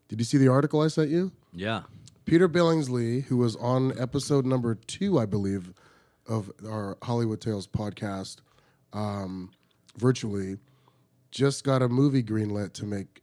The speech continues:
Speaker 1: A Christmas Story, the sequel.
Speaker 2: Christmas Story
Speaker 1: And
Speaker 2: two.
Speaker 1: they're, and they're shooting in Hungary or Bulgaria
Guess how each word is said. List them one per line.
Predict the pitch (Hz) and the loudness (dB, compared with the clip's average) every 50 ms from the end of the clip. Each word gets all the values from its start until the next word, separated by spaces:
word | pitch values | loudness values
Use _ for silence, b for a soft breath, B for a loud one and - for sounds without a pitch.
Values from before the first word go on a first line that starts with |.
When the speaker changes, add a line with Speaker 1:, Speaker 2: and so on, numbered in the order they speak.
| _ | _
Speaker 1:
A | - | -14
Christmas | 92 - - 123 120 - 120 117 113 - | -10 -6 -4 -4 -4 -2 -4 -4 -4 -6
Story, | - - - 113 110 107 107 104 98 - - | -8 -6 -4 -2 -2 0 -2 -2 -4 -6 -8
the | 85 92 98 | -12 -14 -12
sequel. | - - - - 143 156 - - 90 71 - - - - _ _ _ _ _ _ _ _ _ _ _ _ _ _ _ _ _ _ _ _ _ _ _ _ _ | -12 -10 -6 -4 -4 -4 -4 -8 -12 -12 -14 -16 -18 -20 _ _ _ _ _ _ _ _ _ _ _ _ _ _ _ _ _ _ _ _ _ _ _ _ _
Speaker 2:
Christmas | _ 90 - - 98 - | _ -20 -20 -20 -20 -20
Story | _ - 92 95 95 | _ -20 -20 -18 -18
Speaker 1:
And | 90 92 _ _ _ _ - _ _ _ | -20 -20 _ _ _ _ -20 _ _ _
Speaker 2:
two. | - 104 104 | -10 -6 -6
Speaker 1:
they're, | 104 104 - - _ _ _ _ _ _ _ _ - | -6 -6 -6 -10 _ _ _ _ _ _ _ _ -6
and | 107 107 | -4 -2
they're | 107 107 | -2 -4
shooting | 101 - - 123 123 120 117 | -2 0 0 2 2 2 2
in | 113 104 | 0 -2
Hungary | - - 127 127 113 95 85 73 60 - - - _ _ _ _ - | -2 0 0 0 0 -2 -6 -8 -12 -14 -18 -20 _ _ _ _ -12
or | 92 90 | -12 -8
Bulgaria | 85 101 101 95 98 104 107 104 95 87 80 73 | -6 -6 -4 -4 -2 -2 -2 -2 -2 -4 -6 -8